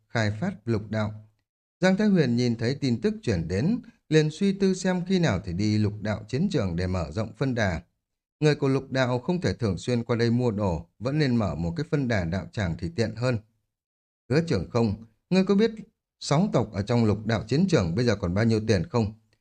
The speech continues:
Giang Thái Huyền gửi tin tức cho Hứa Trưởng Không. "Không biết, đoán chừng đại khái mỗi tộc vẫn còn không ít, dù sao họ tích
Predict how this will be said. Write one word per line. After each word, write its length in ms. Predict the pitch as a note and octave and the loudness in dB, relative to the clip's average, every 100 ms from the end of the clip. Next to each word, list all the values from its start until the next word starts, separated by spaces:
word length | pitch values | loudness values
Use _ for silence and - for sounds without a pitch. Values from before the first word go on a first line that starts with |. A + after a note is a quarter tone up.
| _ _ | _ _
Giang 200 | F3 G3 | 2 4
Thái 100 | A3 | 4
Huyền 260 | F#3+ B2+ G#2+ | 4 2 2
gửi 200 | A2+ F2+ | 0 0
tin 200 | A#2 A2 | 0 0
tức 140 | G#2+ G#3+ - | 0 -2 -2
cho 140 | A#2+ | 0
Hứa 220 | A2 G#2+ G#2+ | 2 2 2
Trưởng 220 | B2 D#2+ | 0 -2
Không. 280 | - C3 A2 - _ _ _ _ - | 0 0 -2 -8 _ _ _ _ -2
"Không 160 | G#2 | 2
biết, 180 | G#2 G#3 - _ _ _ | 4 2 -2 _ _ _
đoán 160 | D3+ G#3 | 2 4
chừng 180 | E3+ A#2+ | 4 2
đại 180 | A#2 G#2+ | 0 0
khái 200 | A2+ B2+ | 0 2
mỗi 180 | F3 G#3 | 2 0
tộc 180 | - A2 - | -2 -2 -2
vẫn 220 | B2 F#3+ | -2 0
còn 220 | B2+ D2+ | -2 -2
không 160 | - A2 | -4 -2
ít, 180 | G#2 A#3 - _ _ | 0 -2 -6 _ _
dù 180 | - D#3 | 0 2
sao 200 | D#3 F#3 | 2 0
họ 140 | E3+ A2+ | 0 0
tích 180 | F3+ | -2